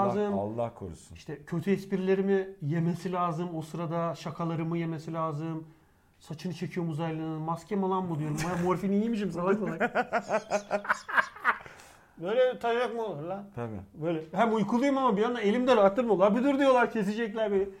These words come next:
Speaker 1: Bunlar için yanlış adrese gelmek onların cezası. Benim sorunum değil ki
Speaker 2: Ee,
Speaker 1: yani.
Speaker 2: evet yani seni burada bulmaları, bu
Speaker 1: Ha.
Speaker 2: kadar sekiz milyar
Speaker 1: Ha.
Speaker 2: örneğin içerisinde.
Speaker 1: <laughs> Sekiz
Speaker 2: Ve
Speaker 1: olduk mu lan?
Speaker 2: Olmuşuzdur herhalde. Yedi mi? Yedi nesil?
Speaker 1: Yedi milyar, hadi, yedi.
Speaker 2: Sayılmayan çok vardır. Çok
Speaker 1: Kendine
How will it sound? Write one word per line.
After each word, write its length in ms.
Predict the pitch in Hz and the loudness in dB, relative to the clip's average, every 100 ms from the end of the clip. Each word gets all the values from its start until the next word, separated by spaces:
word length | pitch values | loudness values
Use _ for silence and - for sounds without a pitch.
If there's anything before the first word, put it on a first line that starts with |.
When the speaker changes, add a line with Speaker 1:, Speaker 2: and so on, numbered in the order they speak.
| - _ 147 | -20 _ -4
Speaker 1:
Bunlar 340 | 156 220 208 | -2 0 -2
için 220 | 160 170 | -4 -4
yanlış 360 | 160 170 185 147 | -4 -2 -4 -4
adrese 380 | 147 139 135 139 | -6 -6 -6 -6
gelmek 380 | 156 143 196 214 | -4 -4 -4 -6
onların 320 | 220 240 214 | -8 -6 -6
cezası. 460 | 190 143 131 139 | -6 -6 -8 -8
Benim 220 | 143 165 170 | -6 -4 -6
sorunum 300 | 175 180 202 | -6 -6 -8
değil 100 | 233 | -8
ki 60 | - | -8
Speaker 2:
Ee, 40 | |
Speaker 1:
yani. 180 | - 110 | -6 -4
Speaker 2:
evet 340 | 123 131 110 | -2 -2 -2
yani 240 | 110 107 101 | -4 -4 -6
seni 360 | 127 123 135 - - | -6 -6 -6 -10 -16
burada 380 | 101 117 113 107 | -10 -8 -6 -6
bulmaları, 540 | 107 110 107 107 120 147 - | -6 -6 -6 -6 -6 -8 -10
bu 100 | 123 | -4
Speaker 1:
Ha. 40 | 135 | -2
Speaker 2:
kadar 180 | 120 | -2
sekiz 300 | 107 123 135 | -2 -4 -4
milyar 400 | 131 123 117 123 | -4 -4 0 0
Speaker 1:
Ha. 60 | 117 | -2
Speaker 2:
örneğin 380 | 120 120 123 123 | -4 -2 -2 -2
içerisinde. 680 | 220 240 226 214 226 226 - - | 4 8 8 8 6 4 -6 -16
Speaker 1:
<laughs> 120 | - | -10
Sekiz 260 | - 214 202 | 2 4 6
Speaker 2:
Ve 40 | |
Speaker 1:
olduk 220 | 254 269 | 4 2
mu 80 | 269 | 2
lan? 200 | 285 285 - | 2 2 -4
Speaker 2:
Olmuşuzdur 520 | 101 101 110 107 95 87 | -6 -4 -6 -12 -12 -10
herhalde. 180 | 85 | -4
Yedi 180 | 113 156 | -2 0
mi? 120 | 151 | 2
Yedi 160 | 143 180 | 2 2
nesil? 180 | 208 190 196 | 2 0 0
Speaker 1:
Yedi 40 | 196 | 0
milyar, 180 | 151 135 | 0 -4
hadi, 220 | 165 139 | -4 -6
yedi. 100 | 156 | -2
Speaker 2:
Sayılmayan 460 | 156 165 175 180 170 | 2 2 2 2 0
çok 260 | 175 - | -4 -2
vardır. 520 | 156 147 113 101 - - | 2 2 2 -8 -12 -16
Çok 240 | - 156 - | -8 -8 4
Speaker 1:
Kendine 160 | 196 | 8